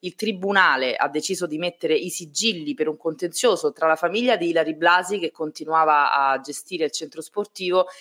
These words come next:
e Francesco Totti, che da qualche tempo, eh, ne, ne richiedeva la, la restituzione. Quindi è stata chiusa improvvisamente, quattrocento ragazzi, lo ricordiamo, sono rimasti dall'oggi al domani,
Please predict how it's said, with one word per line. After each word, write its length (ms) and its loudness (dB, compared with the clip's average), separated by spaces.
e 100 2
Francesco 500 2
Totti, 360 2
che 260 2
da 100 2
qualche 340 0
tempo, 480 -2
eh, 220 -2
ne, 420 -4
ne 140 -4
richiedeva 420 0
la, 240 4
la 120 0
restituzione. 920 -2
Quindi 280 -10
è 80 -2
stata 360 0
chiusa 540 2
improvvisamente, 960 0
quattrocento 640 0
ragazzi, 480 4
lo 60 0
ricordiamo, 640 2
sono 540 -2
rimasti 500 2
dall'oggi 360 2
al 100 0
domani, 440 2